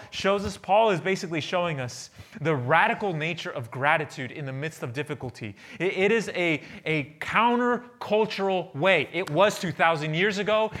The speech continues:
and it certainly is today. It is not the way we are accustomed to. We understand it. Somebody was talking to me, actually, last night. We were talking about this. In the business world, if somebody does us wrong,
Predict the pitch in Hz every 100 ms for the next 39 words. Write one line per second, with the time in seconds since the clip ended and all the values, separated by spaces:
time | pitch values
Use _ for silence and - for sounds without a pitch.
0 | - 160 143 - 185 190 185 170 165 156
1 | 135 113 - _ _ _ _ _ _ _
2 | _ _ _ 160 185 165 147 160 190 233
3 | 233 190 185 185 185 147 175 175 151 135
4 | - 175 - 135 - 131 117 _ _ _
5 | _ - - _ _ - 147 190 233 214
6 | - 190 196 156 - - 175 - 220 196
7 | 170 147 180 196 185 156 139 156 147 151
8 | 139 - - - 131 160 165 185 165 156
9 | 151 175 185 170 143 139 123 175 175 131
10 | 190 214 220 180 185 185 180 - - -
11 | 214 226 196 196 170 190 156 175 214